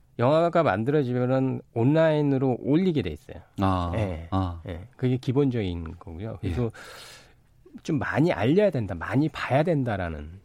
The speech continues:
Speaker 2: 음.
Speaker 1: 입장이고 특히 단편 같은 경우에는
Speaker 2: 예.
Speaker 1: 예, 그렇게, 어, 볼 수 있는 어떤 분위기가 형성이 돼 있거든요.
Speaker 2: 음.
Speaker 1: 장편은 좀 길기 때문에
Speaker 2: 네.
Speaker 1: 좀 힘들 수 있는데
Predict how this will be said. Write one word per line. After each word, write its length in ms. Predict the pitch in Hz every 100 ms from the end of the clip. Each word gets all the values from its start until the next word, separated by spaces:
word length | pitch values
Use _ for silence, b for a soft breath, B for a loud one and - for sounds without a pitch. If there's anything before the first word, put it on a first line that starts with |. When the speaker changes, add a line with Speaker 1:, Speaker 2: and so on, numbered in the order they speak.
| 101
Speaker 2:
음. 120 | 87
Speaker 1:
입장이고 580 | 82 95 85 82 95 85
특히 260 | - - 175
단편 460 | - 107 117 190 208
같은 320 | 165 - 120
경우에는 580 | 98 85 76 76 80 90 -
Speaker 2:
예. 300 | 95 71 64
Speaker 1:
예, 240 | 85 80 -
그렇게, 400 | 131 131 147 127 B B B B _
어, 380 | - 104 98 101 -
볼 180 | 156
수 220 | 160 - 190
있는 540 | 143 127 113 113 139 - 113
어떤 360 | 107 98 85 -
분위기가 400 | - 160 143 127
형성이 340 | 147 180 147 90
돼 80 | 82
있거든요. 420 | - 82 80 85 95
Speaker 2:
음. 40 |
Speaker 1:
장편은 380 | 95 147 196 175
좀 100 | 160
길기 300 | - 127 147
때문에 540 | - 139 113 107 104 117
Speaker 2:
네. 260 | 104 78
Speaker 1:
좀 180 | 71 101 87
힘들 240 | 120 151 143
수 140 | -
있는데 400 | 98 90 90 92